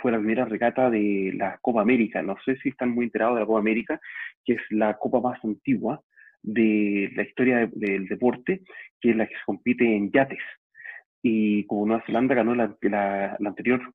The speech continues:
en Bermuda ganó la anterior Copa América a los americanos, eh, se está con, se va a correr la Copa América en marzo del veinte veintiuno, acá, a setecientos metros de, de la casa.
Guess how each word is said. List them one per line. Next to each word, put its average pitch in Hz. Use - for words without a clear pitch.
en 104
Bermuda 117
ganó 113
la 113
anterior -
Copa 127
América 135
a 101
los 101
americanos, 113
eh, 107
se 110
está -
con, 113
se 120
va 110
a 113
correr 120
la 113
Copa 113
América 120
en 107
marzo 131
del 104
veinte 117
veintiuno, 139
acá, 135
a 120
setecientos 135
metros 135
de, 113
de 107
la 110
casa. 147